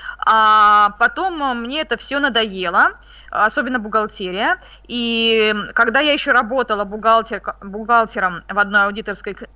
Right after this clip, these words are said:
фирме, я просто-напросто смотрела, а, объявления на русском форуме. Тогда был такой русский форум, щас его, по-моему, даже уже и нету, все перешли в Facebook. И там было объявление, что мы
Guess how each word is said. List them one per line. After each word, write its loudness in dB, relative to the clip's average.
фирме, -2
я 4
просто-напросто 0
смотрела, 0
а, -4
объявления -2
на 0
русском -6
форуме. -6
Тогда -2
был -8
такой -2
русский -8
форум, 2
щас -4
его, -6
по-моему, -6
даже 2
уже -2
и -2
нету, 0
все 0
перешли -2
в -16
Facebook. 0
И 4
там 2
было 4
объявление, -2
что -4
мы 0